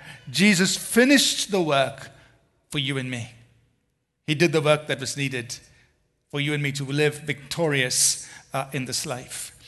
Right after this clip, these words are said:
And, uh, our identity in Christ, knowing who we are in Christ, is so important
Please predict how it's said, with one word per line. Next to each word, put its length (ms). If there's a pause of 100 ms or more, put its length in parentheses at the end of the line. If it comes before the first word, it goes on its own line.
(380)
And, 240
uh, 100 (340)
our 220
identity 580
in 120
Christ, 360
knowing 380
who 140
we 180
are 220
in 120
Christ, 460
is 100
so 140
important 540